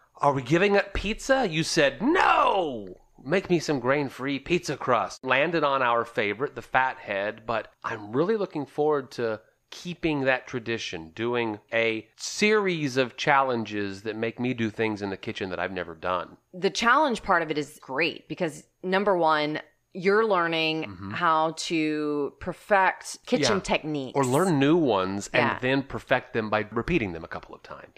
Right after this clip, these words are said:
Speaker 2: Right. And then I'm learning, okay, well, if he can do that technique, then what other vegetable can I grow? And then, okay, I've got this vegetable that I need to figure out how to use.
Speaker 1: And then I'd like to think that the fact that we couldn't do too many Friends with Benefits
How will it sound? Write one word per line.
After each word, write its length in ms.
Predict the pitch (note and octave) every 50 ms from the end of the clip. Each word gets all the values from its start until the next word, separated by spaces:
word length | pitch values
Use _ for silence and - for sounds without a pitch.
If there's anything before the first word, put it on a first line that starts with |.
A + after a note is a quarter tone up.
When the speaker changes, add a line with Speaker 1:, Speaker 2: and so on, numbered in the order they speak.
| - -
Speaker 2:
Right. 360 | E3+ F3+ E3+ D#3+ C#3+ C#3+ C3
And 180 | - D3 E3 F3
then 100 | F3+ E3+
I'm 280 | - - F3+ G3 G#3 A3
learning, 380 | G#3+ G3 F#3+ F3+ F3 E3+ E3 D3+
okay, 220 | E3 E3+ E3+ E3
well, 160 | D#3 D#3 D3+ D3+
if 140 | D3+ D3+
he 100 | - F#3
can 160 | F#3 - F#3 F3
do 140 | D#3+ D#3+
that 240 | D3 F3 F3+ F#3 -
technique, 480 | - F#3 F3 - D#3 D#3 D3+ D3 - -
then 180 | D#3+ D3+ D3 D3
what 140 | D#3 D#3 D3+
other 200 | D3+ C#3+ D3+ C#3+
vegetable 440 | D3+ D3 C#3+ - - - D3+ D3+
can 180 | C#3+ - D#3+ C#3
I 100 | C3 C3+
grow? 600 | C3+ C#3+ D#3 F3 F3 E3+ E3 D#3+ D#3 D3+ D3 D3+ - - - - _ _ -
And 160 | - C#3+ D3
then, 140 | C#3+ C#3+ C#3
okay, 360 | - E3+ D#3+ D#3+ D3+ D3 C#3+ - - - -
I've 160 | D3 C#3 C3+
got 240 | E3+ D#3 C#3 - D#3
this 220 | F#3+ G#3+ G#3+ -
vegetable 720 | - E3+ D#3+ D#3+ - - - D#3 C#3 D#3 D3 D3+ D3+ D3 - - - _ _ _
that 100 | - D#3+ D3+
I 40 | D3+
need 180 | E3+ F3 F3+
to 40 | F3+
figure 460 | F3 - _ - G#3 G3+ F3 F3+ D#3 D#3+
out 260 | D#3+ E3+ E3 - -
how 220 | - - D#3 D3+
to 80 | D3 D3
use. 720 | C#3 D3 F3+ G#3+ A3 F#3+ E3+ D#3+ D#3 D3+ D3 D3+ D3 - - - _ _ -
Speaker 1:
And 100 | - C#3+
then 80 | F3+ G#3+
I'd 160 | D#4+ D#4 -
like 200 | C4+ B3 C#4+ C#4 -
to 60 | A3+
think 460 | - - - C#3+ C3 B2 - - - - A2
that 340 | A#2+ B2 A#2+ A#2 A2 G#2 - -
the 540 | - B2 A2 A2+ A#2 A2+ A2+ A2+ A2+ A2+ - _ _ _ _
fact 320 | _ - F3+ F#3 G3+ - -
that 100 | F3 C#3+
we 100 | C3+ B2
couldn't 320 | - - F#3+ F#3 F#3+ E3+
do 180 | C#3+ D3+ C#3+ B2+
too 280 | - - - F#3+ F#3
many 240 | E3 D3+ C#3+ C#3+ C#3+
Friends 280 | - - C3 B2+ B2 B2
with 140 | C3 A#2
Benefits 760 | A#2 A#2+ G#2 G2 F2+ - - E2 F2 F#2 - - - - -